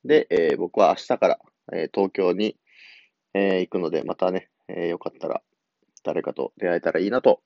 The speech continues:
思っております。ということで、本日の配信は以上です。また次回の配信でもお会いしましょう。ほなまた。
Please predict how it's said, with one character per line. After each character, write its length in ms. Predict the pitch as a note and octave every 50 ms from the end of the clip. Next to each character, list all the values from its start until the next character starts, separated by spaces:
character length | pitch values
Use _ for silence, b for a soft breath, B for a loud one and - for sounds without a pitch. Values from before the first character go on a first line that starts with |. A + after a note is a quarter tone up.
| _ _
思 220 | - - G#2+ D#2+ C2
っ 40 | -
て 120 | - -
お 40 | C#2
り 60 | D2+
ま 160 | F2 F2 F#2 F2
す。 260 | - - - - -
と 80 | - D3+
い 20 |
う 20 | D3
こ 60 | D#3
と 80 | C3+
で、 80 | A2 -
本 140 | - - F2+
日 220 | - - - -
の 80 | - -
配 140 | - - -
信 180 | - - -
は 160 | A#2+ D3 - _ _ _ _ -
以 80 | - G2+
上 140 | F2 D2 C#2
で 100 | D2 -
す。 220 | - - - -
ま 100 | - F2
た 140 | - F#2+ F#2+
次 100 | G2 G#2
回 160 | - F2 C#2
の 80 | - -
配 160 | - G2+ A2
信 160 | - - D3+
で 60 | D3+ D3
も 160 | C#3 C3+ - -
お 120 | D#3+ E3
会 40 | -
い 20 |
し 120 | - - -
ま 100 | - -
し 100 | - -
ょ 40 | D#3
う。 480 | E3+ C3+ A2 - - - - - - -
ほ 60 | -
な 80 | A#2 C#3
ま 80 | B2+ G#2+
た。 120 | -